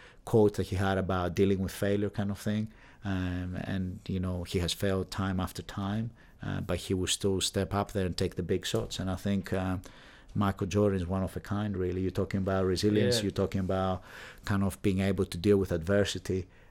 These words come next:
Speaker 1: and, and, and success. I mean, you know, I mean, the, the guy is, uh,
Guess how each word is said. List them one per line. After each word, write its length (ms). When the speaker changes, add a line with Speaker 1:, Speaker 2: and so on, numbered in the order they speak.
Speaker 1:
and, 480
and, 380
and 180
success. 540
I 40
mean, 220
you 120
know, 280
I 60
mean, 220
the, 240
the 160
guy 480
is, 600
uh, 240